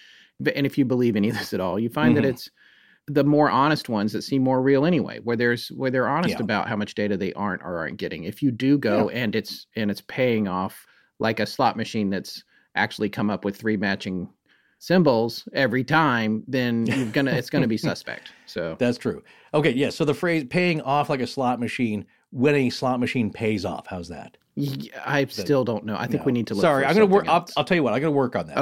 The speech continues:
Speaker 2: I'm gonna
Speaker 1: okay,
Speaker 2: come up
Speaker 1: great.
Speaker 2: with a better analogy for you. No, I wanna make it clear though. Bruce, Addington Bruce, was pretty skeptical, as a lot of these folks are, even though they, they accept some things weird may happen, but they wanna get to the root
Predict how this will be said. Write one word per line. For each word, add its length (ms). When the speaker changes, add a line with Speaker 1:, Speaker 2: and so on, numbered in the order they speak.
Speaker 2:
I'm 60
gonna 40
Speaker 1:
okay, 140
Speaker 2:
come 40
up 60
Speaker 1:
great. 140
Speaker 2:
with 20
a 100
better 260
analogy 420
for 220
you. 120
No, 180
I 100
wanna 180
make 120
it 100
clear 300
though. 380
Bruce, 760
Addington 440
Bruce, 380
was 340
pretty 220
skeptical, 840
as 240
a 60
lot 220
of 40
these 160
folks 300
are, 180
even 320
though 200
they, 320
they 140
accept 480
some 200
things 540
weird 600
may 200
happen, 600
but 120
they 80
wanna 220
get 160
to 100
the 80
root 360